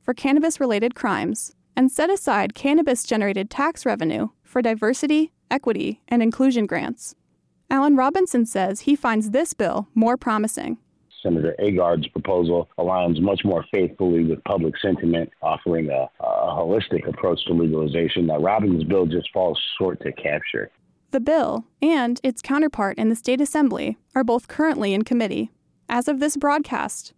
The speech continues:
Speaker 1: no state Republicans are listed as co-sponsors on either bill. As for the Republican proposal, Senator Agard says she'd be willing to sit down with her colleagues to find a bipartisan solution,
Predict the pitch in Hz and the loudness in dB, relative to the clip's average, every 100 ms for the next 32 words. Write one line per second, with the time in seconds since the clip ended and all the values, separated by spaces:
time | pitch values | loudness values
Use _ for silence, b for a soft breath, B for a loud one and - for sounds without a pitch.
0 | - 247 294 359 - 302 285 - 285 240 | 0 2 2 0 0 0 0 -2 -2 -2
1 | - 165 226 - - 220 285 - 247 220 | -4 -6 -6 -6 -2 0 0 0 -2 -2
2 | - 269 254 - - - - - 226 - | -2 -2 -2 -4 -4 -6 -10 -6 -4 -2
3 | 220 220 214 214 - - _ _ _ _ | 0 0 0 0 -2 -6 _ _ _ _
4 | _ _ - 269 - 311 277 240 269 320 | _ _ -2 -2 0 -2 0 0 0 0
5 | 403 262 226 214 - 175 180 170 208 _ | 0 0 0 -2 -4 -4 -2 -2 -4 _
6 | _ - 269 311 269 - 330 294 208 - | _ -4 0 2 2 2 2 0 -2 -2
7 | 190 190 - - 285 311 233 262 330 320 | -2 -2 -4 -4 0 2 2 4 4 2
8 | 277 - 294 294 294 214 226 240 - 277 | 0 -2 -2 0 2 0 -2 -4 0 0
9 | 226 - 202 - - - 254 277 311 262 | 0 -2 -8 -12 -12 -8 -4 0 2 2
10 | 220 202 - 247 262 185 202 214 226 220 | 2 -2 0 0 0 0 -4 -2 -2 -2
11 | - - | -4 -8